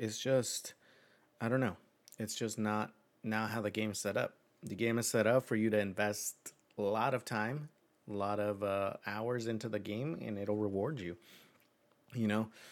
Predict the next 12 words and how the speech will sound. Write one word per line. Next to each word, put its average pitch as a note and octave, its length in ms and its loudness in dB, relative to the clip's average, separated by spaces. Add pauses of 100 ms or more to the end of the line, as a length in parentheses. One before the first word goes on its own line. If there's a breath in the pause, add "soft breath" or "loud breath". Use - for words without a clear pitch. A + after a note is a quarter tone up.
(340 loud breath)
you A#2+ 100 -2
have A2+ 120 0
to A2 80 0
power A#2+ 360 4
level A2+ 320 8
up, A#2 260 8
and A2 140 -2
then G#2+ 100 0
you G#2+ 100 0
have G#2 100 -4
the - 100 -10
pinnacle C#3 680 2